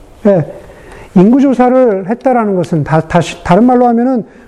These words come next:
군인들의 숫자를 셌다라는 것은 하나님의, 하나님을 신뢰하지 않았다라는 뜻이에요. 그죠? 하나님이 그것을 시험하신 거예요.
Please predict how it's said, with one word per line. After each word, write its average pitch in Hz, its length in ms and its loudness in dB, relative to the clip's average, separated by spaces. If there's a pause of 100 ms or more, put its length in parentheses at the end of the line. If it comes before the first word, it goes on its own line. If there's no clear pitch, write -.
군인들의 262 600 2
숫자를 247 560 -2
셌다라는 240 520 -2
것은 196 420 -4 (680)
하나님의, 247 920 0 (240)
하나님을 269 540 2
신뢰하지 269 720 -2
않았다라는 151 680 -2
뜻이에요. - 380 -8 (1500)
그죠? 175 320 -2 (200)
하나님이 285 380 2
그것을 226 400 0
시험하신 262 680 0
거예요. 139 240 -4